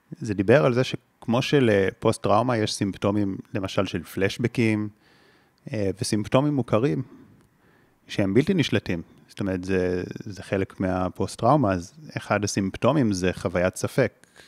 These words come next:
האם זה באמת קרה? אולי זה אשמה שלי? במיוחד, במיוחד כשזה מאנשים קרובים ובגיל צעיר ומתמשך.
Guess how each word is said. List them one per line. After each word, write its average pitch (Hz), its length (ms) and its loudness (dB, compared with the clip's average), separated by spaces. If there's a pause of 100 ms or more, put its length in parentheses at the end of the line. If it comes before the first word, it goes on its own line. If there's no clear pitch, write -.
(280)
האם 101 300 -2
זה 104 120 0
באמת 95 520 -2 (500)
קרה? 92 380 -2 (1120)
אולי 92 380 -2
זה 87 400 -2 (320)
אשמה - 300 -8
שלי? 98 400 -2 (680)
במיוחד, 101 560 -2
במיוחד 98 500 -2
כשזה 92 440 -2
מאנשים 90 400 -4
קרובים 117 460 0
ובגיל 101 340 -2
צעיר 107 520 0 (380)
ומתמשך. 92 800 -4